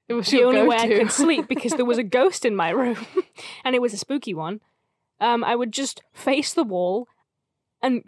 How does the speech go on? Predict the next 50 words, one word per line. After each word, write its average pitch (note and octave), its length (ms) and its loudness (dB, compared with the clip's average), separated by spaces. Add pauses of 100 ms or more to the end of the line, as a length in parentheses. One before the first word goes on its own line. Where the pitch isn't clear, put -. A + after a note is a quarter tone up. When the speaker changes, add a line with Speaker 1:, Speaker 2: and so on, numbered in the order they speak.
Speaker 2:
go A#3+ 180 4
to B3+ 140 -6
sleep, C4 420 -6
put A#3+ 140 -4
the - 60 -20
covers D4+ 260 -2
over E4+ 160 2
my E4+ 80 -2
head C4+ 140 -2
and C4+ 100 -6
go A3+ 80 -4
to A3+ 80 -2
sleep. - 280 -6
And G#3+ 200 -2
then A#3+ 300 -2
if A3 80 -10
I A#3+ 40 -2
woke B3 200 0
up B3+ 80 -10
at C4 80 -8
three C#4+ 160 -4
A C#4 180 -2
M, E4 120 -2
which A#3 140 -4
I G#3 160 -4
often A#3 300 -6
did, C4+ 340 -2 (360)
I A#3 80 2
would A#3 180 2
just A#3+ 220 -2
say, G#3 220 -2
"Nope." F#3 640 -2
I G#3 120 -2
would G3+ 160 0
face A3+ 280 -2
the A3 120 -2
wall C4+ 200 2
again G3 380 -6 (420)
and G#3+ 140 -2
I A3+ 60 0
would A3+ 240 -2
go F3+ 140 -2
to F#3+ 160 -12
sleep. G3+ 460 -8 (560)
I C4 60 -4
don't F4+ 100 0
wanna C4+ 180 0
deal D4 220 -2
with B3+ 140 -2
that. D3 260 -6